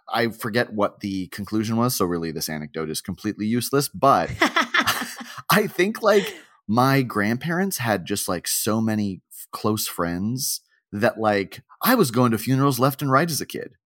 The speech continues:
Speaker 1: Like,
Speaker 2: Totally.
Speaker 1: it, it, and it was, like, always sad. It was never, like, not, you know, sad or
Speaker 2: Right.
Speaker 1: traumatizing in a way. But at a s-, at a certain point, like, I,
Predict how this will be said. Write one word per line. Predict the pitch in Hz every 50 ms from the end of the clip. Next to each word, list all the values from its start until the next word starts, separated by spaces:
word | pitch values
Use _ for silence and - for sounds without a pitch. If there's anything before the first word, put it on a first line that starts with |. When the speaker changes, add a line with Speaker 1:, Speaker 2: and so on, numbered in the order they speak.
| _ -
Speaker 1:
Like, | 110 120 117 113 104
Speaker 2:
Totally. | 208 185 185 190 196 202 226 254 262 247 233 202 185 180 170 160 -
Speaker 1:
it, | 185 220
it, | 381 -
and | 196 202
it | 214
was, | 202 202 -
like, | 185 160 135 - -
always | 196 220 214 160 -
sad. | - 135 139 135 120
It | 110
was | 127 131 127
never, | 143 175 175 160 120
like, | 101 104 92 - -
not, | - 73 80 85 95 107 113 113 104 92 - - _ -
you | 104 107
know, | 92 82 80 82 -
sad | - - - 104 98 107 107 101 92 85
or | 87
Speaker 2:
Right. | 85 - - - - - 92 -
Speaker 1:
traumatizing | 98 92 85 90 87
in | 85 82
a | 82
way. | 80 80 - - - - - -
But | 170 170 - 156
at | 156
a | 170
s-, | - - - _ _ _ _
at | - 139
a | 135
certain | 135 - 175 175 175 147
point, | 135 139 131 120
like, | 107 101 - - -
I, | 107 107 113 110 107 104